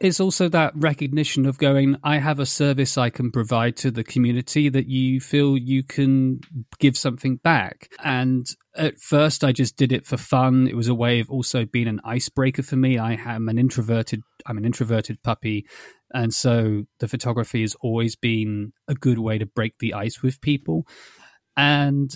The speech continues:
also you try, you wanna stand out to people. You want to be different.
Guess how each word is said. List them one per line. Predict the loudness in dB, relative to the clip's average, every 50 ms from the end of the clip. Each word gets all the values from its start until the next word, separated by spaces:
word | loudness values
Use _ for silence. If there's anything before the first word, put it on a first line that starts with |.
| -8 -2
also | -2 0 0 0 -2 -2 0 2 4 4 4 2 0 -2
you | 0 0 0
try, | 0 0 0 0
you | 2 2 2 0 2
wanna | 0 0 -2
stand | -2 -2 -2 0 2 2 2
out | 2 0 0 -2
to | -6
people. | -6 -4 -4 -4 -6 -8 -10
You | -8 -6 -6 -4
want | -4 -4 -6 -6
to | -10 -10
be | -6 -6 -4 -4 -4
different. | -2 -2 -2 -2 -4 -10 -12 -12 -14